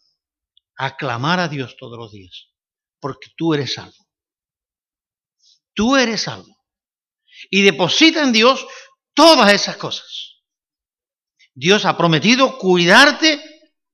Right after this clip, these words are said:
como, y que lo mismo que Dios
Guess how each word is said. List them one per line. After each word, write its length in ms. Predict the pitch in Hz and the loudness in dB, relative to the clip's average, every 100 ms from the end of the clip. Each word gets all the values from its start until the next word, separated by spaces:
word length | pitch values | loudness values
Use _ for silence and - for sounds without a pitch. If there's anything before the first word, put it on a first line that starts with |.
| _ | _
como, 800 | - 226 269 285 302 - - _ _ _ _ _ _ _ _ _ _ _ _ _ _ _ _ _ _ _ _ _ _ _ _ _ _ _ _ _ _ _ _ _ _ _ _ - - | 0 2 4 4 2 -8 -20 _ _ _ _ _ _ _ _ _ _ _ _ _ _ _ _ _ _ _ _ _ _ _ _ _ _ _ _ _ _ _ _ _ _ _ _ -20 -6
y 140 | 208 | -4
que 120 | 226 | 4
lo 140 | 240 262 | 6 6
mismo 800 | 339 381 269 165 107 - _ _ _ _ _ _ _ _ _ _ _ _ _ _ _ _ _ _ _ _ _ _ _ _ _ _ _ _ _ _ _ _ _ _ _ _ _ - | 6 4 2 0 -2 -10 _ _ _ _ _ _ _ _ _ _ _ _ _ _ _ _ _ _ _ _ _ _ _ _ _ _ _ _ _ _ _ _ _ _ _ _ _ -12
que 140 | 143 | -8
Dios 320 | 170 226 - | -4 -4 -6